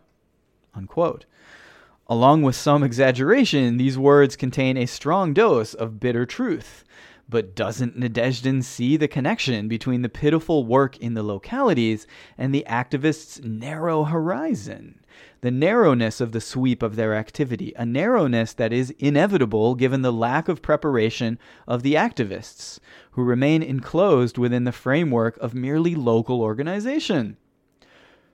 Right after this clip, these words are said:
First, local newspapers. Has Nadezhdin forgotten, in the manner of the author of the article on organization in Svoboda, that the transition to a broad local press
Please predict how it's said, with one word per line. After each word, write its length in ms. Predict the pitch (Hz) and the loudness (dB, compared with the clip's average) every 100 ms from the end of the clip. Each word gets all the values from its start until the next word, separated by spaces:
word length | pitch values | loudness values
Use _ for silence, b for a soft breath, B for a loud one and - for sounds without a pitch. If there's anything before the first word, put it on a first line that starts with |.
| b | b
First, 480 | - 110 196 - - | -4 -2 -2 -4 -6
local 320 | 120 123 151 | 2 2 2
newspapers. 680 | 175 247 - 113 104 120 113 | 2 2 0 -4 -6 -8 -6
Has 200 | 131 120 | -2 -2
Nadezhdin 680 | 127 123 117 127 160 175 175 | 0 -2 2 4 4 2 -4
forgotten, 640 | 160 151 180 214 110 107 104 B B B | -2 -2 0 0 -2 -10 -10 B B B
in 120 | 127 | -2
the 80 | 123 | 0
manner 400 | 113 120 147 143 | 0 0 0 0
of 100 | 123 | 0
the 140 | 123 | 0
author 320 | 120 139 147 | 2 0 0
of 80 | 131 | 0
the 140 | 127 | 2
article 380 | 123 135 135 135 | 2 2 2 0
on 120 | 123 | 0
organization 800 | 117 120 123 123 120 123 139 - | -2 -4 -2 0 0 2 0 0
in 100 | 135 | -2
Svoboda, 720 | 123 - 127 113 160 190 101 90 B B B | -2 -4 -4 2 4 4 0 -4 B B B
that 160 | 147 139 | -2 0
the 80 | 156 | -2
transition 800 | - 170 156 131 202 - 233 214 | -2 -2 0 2 2 2 -2 -2
to 180 | - | 2
a 60 | 156 | 2
broad 520 | 117 117 117 143 185 | 2 0 2 4 2
local 360 | 131 127 123 110 | 2 2 2 -2
press 640 | - - 190 131 - - | -4 -2 -2 -2 -14 -20